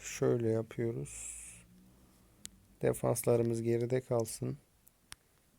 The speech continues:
Alan savunması yapalım. Alan markajı yapalım. Ve adam markajı yaparsak rakip, bizim, rakibin kadro değeri şu an bizden daha fazla olduğu için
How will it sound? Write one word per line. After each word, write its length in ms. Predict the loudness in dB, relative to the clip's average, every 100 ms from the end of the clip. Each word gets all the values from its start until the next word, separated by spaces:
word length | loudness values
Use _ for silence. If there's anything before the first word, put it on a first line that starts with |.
| _ _ -20 -4
Alan 340 | 2 4 4 2
savunması 680 | -2 0 0 0 -2 -4 -2
yapalım. 600 | -2 0 -2 -2 -6 -6 0
Alan 260 | 2 2
markajı 540 | 2 0 0 -2 0 -2
yapalım. 500 | -2 -2 -2 -2 -6 _ _ _ _ _ _ -20 -16 -2
Ve 100 | 2
adam 240 | 4 4
markajı 440 | 4 2 4 2 2
yaparsak 560 | 2 0 0 -8 0
rakip, 220 | -2 -2 -14 _ -20 -4
bizim, 280 | -2 -2 -2
rakibin 400 | -2 -2 -4 2
kadro 340 | 4 4 4
değeri 160 | 2 -2
şu 200 | -2 -2
an 140 | 0
bizden 280 | -2 -2 0
daha 160 | 0 0
fazla 320 | 0 0 0
olduğu 180 | -2 -4
için 300 | -6 -8